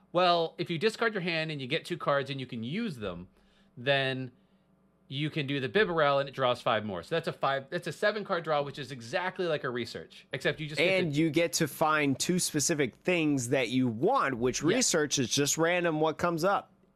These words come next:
Speaker 1: But if you actually think about it, the way that you can play this, he played it where he grabbed a, um, Evolution Incense, and I think he grabbed, like, a double turbo with that or something. And so he was able to,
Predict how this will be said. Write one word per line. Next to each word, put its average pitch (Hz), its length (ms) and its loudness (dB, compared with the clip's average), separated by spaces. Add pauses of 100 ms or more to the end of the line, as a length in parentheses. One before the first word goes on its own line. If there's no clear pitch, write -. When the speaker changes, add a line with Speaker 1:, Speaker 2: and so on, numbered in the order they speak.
(280)
Speaker 1:
But 208 400 2
if 175 140 4
you 208 180 -2
actually 240 480 0
think 247 220 -6
about 113 320 0
it, - 180 -8
the 139 120 -2
way 180 160 2
that 240 140 -4
you 190 180 -4
can 156 180 -2
play 226 340 -4
this, 110 320 -2 (300)
he 226 160 -2
played 220 320 2
it 196 100 2
where 170 140 0
he 160 140 -2
grabbed 156 680 2
a, 143 240 2
um, 113 540 2 (500)
Evolution 196 580 2
Incense, 165 720 -2
and 127 600 -4
I 135 80 0
think 190 240 -4
he 202 80 -12
grabbed, 165 260 0
like, 147 120 -2
a 117 80 -2
double 131 300 -2
turbo 151 520 -2 (300)
with 180 160 -4
that 190 200 -2
or 190 60 -4
something. 196 420 -6 (560)
And 160 240 2
so 185 140 2
he 175 120 -4
was 214 140 -4
able 208 340 0
to, 151 400 -4